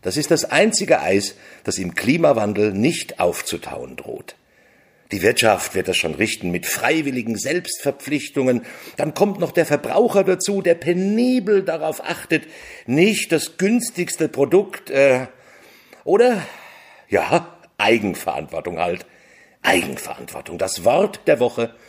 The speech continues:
in allen Bereichen, in der Politik sowieso, gerade jetzt in der Corona-Krise.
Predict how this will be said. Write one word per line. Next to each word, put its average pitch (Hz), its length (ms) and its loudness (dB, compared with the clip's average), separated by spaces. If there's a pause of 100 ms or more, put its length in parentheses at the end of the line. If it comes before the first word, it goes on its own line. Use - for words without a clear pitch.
(180)
in 95 240 -6
allen 131 360 4
Bereichen, - 640 -4
in 98 120 -6
der 98 80 2
Politik 95 420 -6
sowieso, 139 500 0 (300)
gerade 95 360 2
jetzt 113 320 2 (320)
in 104 100 -4
der 95 120 4
Corona-Krise. 92 1080 0